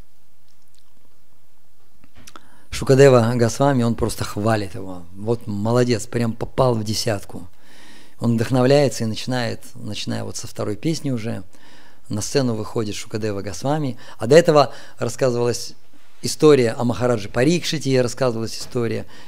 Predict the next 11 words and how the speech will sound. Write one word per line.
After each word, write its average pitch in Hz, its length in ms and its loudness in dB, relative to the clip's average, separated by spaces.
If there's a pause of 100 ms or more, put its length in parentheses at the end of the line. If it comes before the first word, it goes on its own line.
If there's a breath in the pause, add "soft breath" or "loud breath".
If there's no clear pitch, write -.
история 120 400 2
Шукадеви 110 480 -2
Госвами, 139 500 2
кто 139 380 4
они 127 160 2
такие, 110 280 -4
откуда 113 300 -4
они 110 300 -4 (340 loud breath)
появились. 120 800 2 (520 soft breath)
Краткое 131 520 4
изложение 120 1000 2